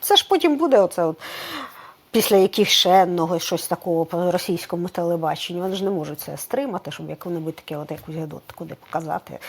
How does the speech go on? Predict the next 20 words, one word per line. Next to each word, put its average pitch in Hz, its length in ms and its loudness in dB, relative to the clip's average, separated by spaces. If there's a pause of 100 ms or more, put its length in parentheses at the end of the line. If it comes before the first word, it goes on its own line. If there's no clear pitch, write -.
Таке - 160 2
враження, 233 420 4
що - 160 -4
вони 185 160 2
просто 175 340 -2 (260)
трошки, 190 320 0
в 175 300 2
них 202 180 4
це 180 100 -4
хвороблива 160 800 4
тема 254 340 -2
завжди, 160 440 -4
і 156 240 -4
вони 185 240 -2
якось, 185 380 -2
ну, - 140 -8 (200)
важко - 340 2
людям 139 280 -14
стриматися. - 760 -14 (800)
Вони, 170 240 -2